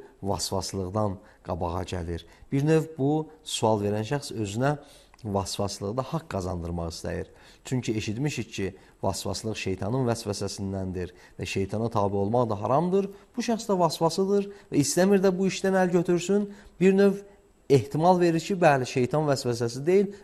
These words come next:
öz xəyallarımdır, bəs inşallah düzdür. Xeyr, bu v-, vasvaslıq şəri baxımdan caiz deyil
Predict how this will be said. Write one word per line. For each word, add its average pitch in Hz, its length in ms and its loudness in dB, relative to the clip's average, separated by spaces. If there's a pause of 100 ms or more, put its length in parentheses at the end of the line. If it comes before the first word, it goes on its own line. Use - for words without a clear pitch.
öz 220 240 8
xəyallarımdır, 110 760 4
bəs 170 240 2
inşallah 123 600 0
düzdür. 95 380 -4 (360)
Xeyr, 156 400 2
bu 135 280 2 (200)
v-, 107 280 -6 (200)
vasvaslıq 110 640 0
şəri 107 300 0
baxımdan 98 440 -4
caiz 92 540 -4
deyil 170 320 4